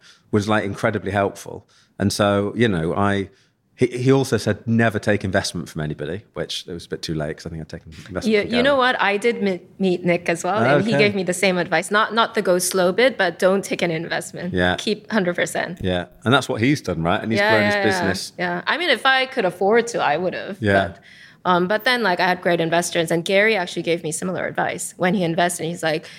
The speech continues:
Speaker 2: "Make sure you keep control
Speaker 1: Yeah.
Speaker 2: of the business."
Speaker 1: Yeah, well, I remember Gary said, like, "Sell as little as your equity to me as you
Speaker 2: Mm.
Speaker 1: can."
Speaker 2: Such great advice, isn't
Speaker 1: Yeah.
Speaker 2: it?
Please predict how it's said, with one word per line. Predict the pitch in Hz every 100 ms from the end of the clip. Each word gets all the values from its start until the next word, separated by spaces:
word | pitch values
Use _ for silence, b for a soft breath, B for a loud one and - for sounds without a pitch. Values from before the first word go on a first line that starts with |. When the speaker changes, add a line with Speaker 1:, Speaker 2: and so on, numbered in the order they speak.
| -
Speaker 2:
"Make | 180 180
sure | -
you | 196 170 165
keep | - 196 175
control | - - - 147 180 - -
Speaker 1:
Yeah. | 98 95 95 - -
Speaker 2:
of | 165
the | 185
business." | - - - - - _
Speaker 1:
Yeah, | 117 127
well, | 131
I | 135
remember | 139 120
Gary | 120 120 110
said, | 92 85
like, | 85 85 - -
"Sell | - 101
as | 98
little | 98 95 90
as | 90 90
your | 87
equity | 87 - - 85
to | 85
me | 85
as | 131
you | 196
Speaker 2:
Mm. | 170
Speaker 1:
can." | 180 90 - _
Speaker 2:
Such | - 202
great | - 170
advice, | 165 - 147 - -
isn't | - -
Speaker 1:
Yeah. |
Speaker 2:
it? | -